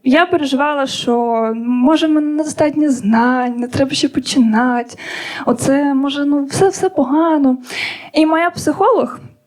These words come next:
так, так, в мене теж є психолог, психологи ходять до психологів, це в нас нормально. В принципі, це як,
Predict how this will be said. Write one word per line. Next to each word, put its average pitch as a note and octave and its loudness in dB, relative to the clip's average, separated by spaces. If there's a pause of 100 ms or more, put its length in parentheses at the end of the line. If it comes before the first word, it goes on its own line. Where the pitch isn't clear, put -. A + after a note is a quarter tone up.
(160)
так, - 0
так, G3+ -2
в A3 0
мене C4+ 2
теж C4+ -2
є B3+ -2
психолог, F4+ -2 (140)
психологи B3 -2
ходять A3 -2
до A3 -2
психологів, C#4+ 0
це C4 -2
в B3 0
нас A3+ -4
нормально. F#4 0 (340)
В - -18
принципі, D4 0
це C4+ -2
як, C4 -2